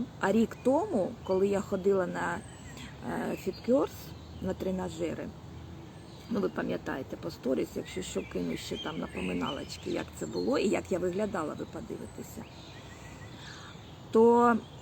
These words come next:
м, вісцеральний жир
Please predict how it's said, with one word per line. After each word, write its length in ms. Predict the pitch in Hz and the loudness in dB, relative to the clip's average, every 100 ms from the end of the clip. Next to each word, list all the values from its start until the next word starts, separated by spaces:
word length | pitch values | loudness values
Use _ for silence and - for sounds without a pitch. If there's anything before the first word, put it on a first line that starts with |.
| - | -2
м, 800 | 202 202 202 196 196 190 190 180 - - - - - - - - - - - - - - - - - 233 233 196 | 2 4 4 2 2 0 0 -2 -6 -14 -16 -16 -16 -16 -16 -16 -16 -16 -16 -16 -16 -16 -16 -12 -6 -4 -2 0
вісцеральний 500 | 208 233 233 220 196 | 2 4 6 6 6
жир 160 | 277 | 4